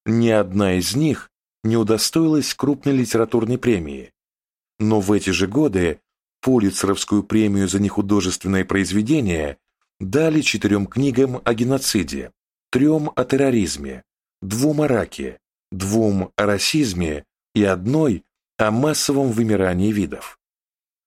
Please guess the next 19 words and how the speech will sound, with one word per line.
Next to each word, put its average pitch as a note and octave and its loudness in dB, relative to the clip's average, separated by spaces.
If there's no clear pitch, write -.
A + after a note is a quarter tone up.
Для G#2+ 2
тех, - 0
кому G2 0
нравятся F#2+ 0
факты, F2 -2
собранные F#2+ 0
в F2 -4
нумерованные G2+ 2
списки, - -6
за G#2+ 0
последние G#2 0
годы G#2+ 0
вышли, C3 0
скажем, C#3+ -2
такие G2 0
публикации. F#2 -4
Пять G#2 2
отличных F#2 -2
новостей, F#2+ 0